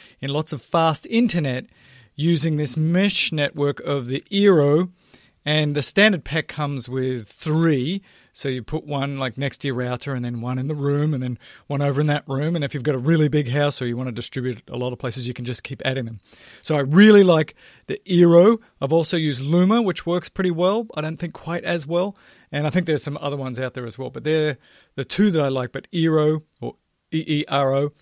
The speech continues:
is the one I like the most, and it has a really cool app. And I gotta say, my multimedia pick of the week has gotta be Rogue One. I'm sorry, I know, but it just came out on iTunes here in North America, and Friday night we're gathering the family and friends together, and we're gonna watch it again.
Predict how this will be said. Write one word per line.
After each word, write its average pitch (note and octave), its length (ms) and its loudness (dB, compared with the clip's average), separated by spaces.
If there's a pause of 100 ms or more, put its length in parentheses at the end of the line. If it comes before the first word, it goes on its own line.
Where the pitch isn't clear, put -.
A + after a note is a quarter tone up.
is C#3 80 -6
the C#3+ 80 -4
one C#3 280 -2
I C#3 80 -4
like C3+ 180 -2
the C#3 60 -6
most, B2+ 220 -4
and B2+ 80 -4
it A2+ 60 -6
has A2+ 180 -6
a B2 60 -8
really A#2 340 -8 (380)
cool C3+ 480 -4
app. B2 280 -6 (1080)
And E3 120 -2
I D#3 40 0
gotta F3 140 4
say, F#3+ 220 2
my E3+ 160 0
multimedia F3+ 680 2
pick F#3+ 160 -4
of F#3 40 0
the D#3+ 80 -4
week E3+ 160 0
has E3 100 -2
gotta F3 220 2
be D#3 80 -2
Rogue D3+ 320 2
One. D#3 200 2
I'm D3+ 140 0
sorry, G#3+ 500 0
I G3 220 -4
know, F#3+ 220 4
but D3+ 80 -2
it B2+ 80 -4
just E3+ 340 0
came F3 220 0
out E3+ 260 0
on D#3+ 160 -2
iTunes F3 600 -2
here D#3 260 0
in D3 80 -2
North D3+ 220 -4
America, D3 440 -4
and B2+ 220 -6
Friday C#3 460 -2
night C3+ 240 -8
we're C3+ 80 -6
gathering B2+ 420 -6
the A#2+ 60 -10
family C#3 400 -4
and A#2+ 100 -8
friends C3+ 260 -6
together, A#2+ 400 -6 (540)
and D3+ 160 -2
we're D3 80 -2
gonna C#3 160 -6
watch B2+ 300 -8
it B2 80 -8
again. A2+ 520 -6